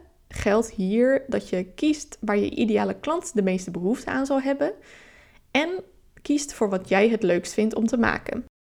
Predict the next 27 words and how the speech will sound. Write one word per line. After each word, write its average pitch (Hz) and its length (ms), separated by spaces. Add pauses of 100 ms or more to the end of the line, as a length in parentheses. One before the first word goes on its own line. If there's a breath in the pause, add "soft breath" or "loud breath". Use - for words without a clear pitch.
Want 220 160
wat 214 140
jij 247 140
het 269 120
leukst 247 240
vindt 220 180
om 196 100
te 196 100
maken, 262 540
dat 214 160
zal - 220
ook 247 220
zijn 214 340
waar 202 160
jij 196 220
het 196 180
beste - 300
in 196 100
naar 180 140
voren - 360
komt. - 460 (1080 soft breath)
En 226 80
het 208 100
wow-moment, 294 680
dat 208 140
bereik 269 420
je 349 280